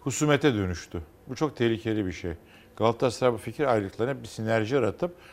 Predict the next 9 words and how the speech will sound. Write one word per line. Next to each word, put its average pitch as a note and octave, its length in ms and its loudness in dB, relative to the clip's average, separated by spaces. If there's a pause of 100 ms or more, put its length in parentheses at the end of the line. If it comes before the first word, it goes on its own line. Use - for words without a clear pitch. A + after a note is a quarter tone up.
(160)
ortak A#2 340 4
akılla B2 300 0
kulübü A#2+ 360 -4
daha A#2 200 4
iyi A2+ 320 0 (120)
götürmüştür G#2+ 600 -6
ileriye. F2 460 -2 (560)
Bunlar D3+ 300 2
kaybolunca E3+ 680 4